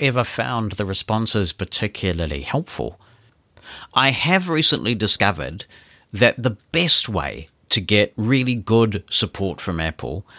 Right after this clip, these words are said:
is to use their Accessibility eight hundred number. Now, there is not an eight hundred number that I found in New Zealand that gets you through to Apple Accessibility,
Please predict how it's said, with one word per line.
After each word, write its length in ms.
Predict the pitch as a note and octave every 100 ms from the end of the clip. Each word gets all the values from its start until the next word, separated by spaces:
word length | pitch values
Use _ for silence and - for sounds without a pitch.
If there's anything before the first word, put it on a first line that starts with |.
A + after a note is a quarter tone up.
| - - -
is 280 | A#2+ A2+
to 120 | - A2
use 440 | G2+ G2+ G#2+ G2+
their 360 | G2+ F#2+ F#2 -
Accessibility 840 | - - G#2 - F2 F#2 - F2+
eight 180 | D2 F#2+
hundred 300 | - G2 F#2
number. 260 | E2+ D2+ D2
Now, 180 | G2 G#2+
there 220 | C3 C3+
is 200 | C#3+ C#3
not 480 | E3 F#3 - - - _ _ _ _ _ _
an 140 | B2
eight 160 | B2+ A#2
hundred 280 | A#2+ G#2+ G2
number 380 | A2+ A#2 G#2+ G#2
that 140 | G2+
I 100 | G2+
found 380 | G2 A#2+ A2+ G2+
in 80 | G#2
New 100 | G#2+
Zealand 360 | A2 A2 A2+
that 160 | G#2+ A2+
gets 280 | - - -
you 140 | D3+
through 480 | - D#3+ G#3 C3 G2
to 400 | - F#2 D2 D2
Apple 320 | E2+ - E2
Accessibility, 840 | D#2 - E2 - - B1+ - F2+